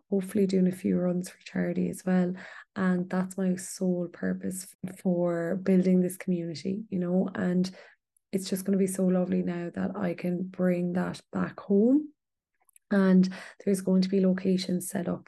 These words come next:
all around Ireland. At the minute, Dublin is going ahead, um, tomorrow morning. So this podcast will be out Friday. So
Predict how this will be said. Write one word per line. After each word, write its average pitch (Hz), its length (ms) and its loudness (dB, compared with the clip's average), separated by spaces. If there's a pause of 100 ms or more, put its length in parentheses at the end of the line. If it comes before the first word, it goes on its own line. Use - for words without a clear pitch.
(140)
all 180 140 2
around 175 380 -2
Ireland. 170 440 0
At 190 180 -6
the 190 60 -4
minute, 185 340 4 (400)
Dublin 190 380 0
is 185 180 0
going 185 380 0
ahead, 175 420 -6 (160)
um, 170 440 -8 (680)
tomorrow 175 360 2
morning. 175 440 0
So 185 160 -6
this 185 180 -4
podcast 185 460 -4
will 185 80 -2
be 190 40 2
out 190 140 -2
Friday. 180 320 4
So 180 240 -2